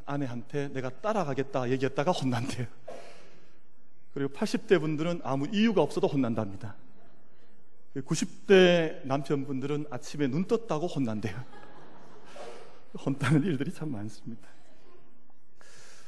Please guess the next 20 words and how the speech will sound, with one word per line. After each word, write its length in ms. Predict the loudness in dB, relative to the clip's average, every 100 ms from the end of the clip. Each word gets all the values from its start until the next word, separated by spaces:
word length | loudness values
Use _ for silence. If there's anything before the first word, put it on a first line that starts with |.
| -4
그 60 | 2
남편분들이 520 | 4 4 6 6 6
특별히 960 | 4 6 6 8 8 8 2 -4 -6 -6 -4 0
그 140 | 0
긴장하고 500 | 2 4 4 4 2
조심해야 400 | 0 0 2 2
될 120 | 2
때가 200 | 0 -2
있는데, 640 | -2 -4 -4 -2 -2 -4 -6
언제냐 360 | -4 -4 -4
하면 400 | -4 -4 -4 -4 -6 -8 -8 -8
가정이 600 | -4 0 2 2 2 0 -2 -6
이사를 360 | 0 2 2
갈 120 | -2 -4
때입니다. 500 | -6 -6 -6 -8 -8 -8 -8 -8 -8 -8 -8 -6 -6 -6 -4
네, 100 | -4
그날 240 | 6 8 10
아침에는 460 | 8 4 4 6
일찍 340 | 6 6 6 4
일어나서 640 | 2 2 0 0 0 -2